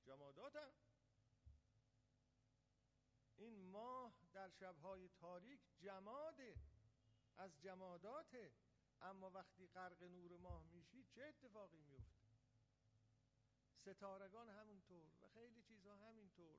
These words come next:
تا برسیم به گیاهان، بعد برسیم به درختان. حالا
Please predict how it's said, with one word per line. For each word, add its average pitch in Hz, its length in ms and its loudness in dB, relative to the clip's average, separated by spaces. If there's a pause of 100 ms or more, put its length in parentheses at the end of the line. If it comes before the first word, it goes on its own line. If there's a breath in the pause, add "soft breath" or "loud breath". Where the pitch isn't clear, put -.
تا 190 140 -2
برسیم 208 480 -4
به 202 80 -4
گیاهان، 180 880 -4 (160)
بعد 196 260 -6
برسیم 208 440 -10
به 185 100 -6
درختان. 190 920 -4 (2000)
حالا 143 260 0